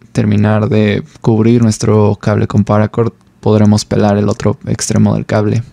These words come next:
y obtener nuestros cuatro hilos. Utilizaremos un encendedor para pelar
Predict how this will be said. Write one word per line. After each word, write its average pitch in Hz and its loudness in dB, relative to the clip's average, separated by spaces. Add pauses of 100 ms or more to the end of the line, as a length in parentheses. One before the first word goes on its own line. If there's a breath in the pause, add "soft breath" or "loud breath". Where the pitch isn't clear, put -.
(140)
y 110 0
obtener 104 0
nuestros 107 -2
cuatro 113 -2
hilos. 113 0
Utilizaremos 117 0
un 127 2
encendedor 113 0 (800 soft breath)
para 104 0
pelar 104 0